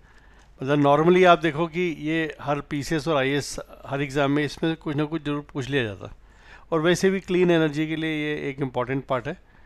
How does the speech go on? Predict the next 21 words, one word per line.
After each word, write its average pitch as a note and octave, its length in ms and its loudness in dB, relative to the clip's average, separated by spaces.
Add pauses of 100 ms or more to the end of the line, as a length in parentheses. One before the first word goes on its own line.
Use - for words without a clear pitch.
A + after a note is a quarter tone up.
(400)
तो C3 60 -2
आप B2+ 200 0
न्यूक्लियर B2+ 340 0
एनर्जी C3 360 -2
को C3+ 480 -6
ध्यान B2+ 280 -4
रखना। B2 180 -4
न्यूक्लियर C3 340 -4
एनर्जी C3 500 -4 (140)
basically C3 400 -6
होती B2+ 280 -6
क्या B2+ 140 -4
है? D#3 100 -6
अ, - 40 -20 (1120)
न्यूक्लियर B2+ 580 2
एनर्जी C#3+ 260 2
आती C3+ 260 0
कहाँ C3 200 0
से B2 120 -2
हमारे B2 180 0
पास? - 400 -8